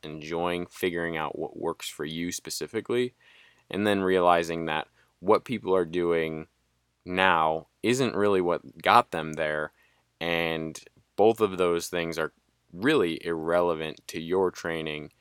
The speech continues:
as long as you understand the basic principles of what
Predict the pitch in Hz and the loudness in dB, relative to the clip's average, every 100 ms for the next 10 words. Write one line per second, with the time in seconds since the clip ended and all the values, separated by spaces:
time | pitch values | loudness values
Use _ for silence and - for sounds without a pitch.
0 | _ _ 92 92 101 95 87 80 87 82 | _ _ -2 2 2 2 -2 -4 -6 -6
1 | 87 87 80 - 85 85 82 73 80 - | -4 -6 -6 -6 -6 -4 -6 -6 -6 -8
2 | - 90 87 - 78 76 73 80 76 82 | -12 -12 -10 -8 -6 -6 -10 -12 -6 0
3 | 85 | 0